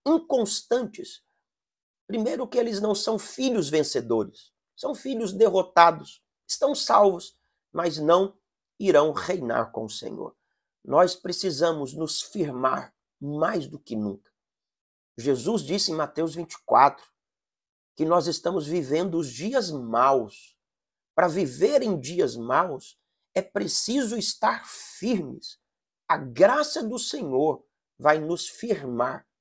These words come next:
cada vez mais. Isso não é interessante? Décimo terceiro, o pai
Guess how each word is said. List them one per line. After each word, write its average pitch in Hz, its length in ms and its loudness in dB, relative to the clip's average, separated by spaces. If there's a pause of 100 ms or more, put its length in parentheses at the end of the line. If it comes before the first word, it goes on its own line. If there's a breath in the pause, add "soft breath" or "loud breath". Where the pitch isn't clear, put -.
(300)
cada 175 460 2
vez 123 560 -6 (460)
mais. - 800 -10 (240)
Isso - 180 -4
não 156 120 0
é 160 40 4
interessante? 156 800 0 (260)
Décimo 147 320 2
terceiro, 165 720 2 (1000)
o - 80 -8
pai 147 540 6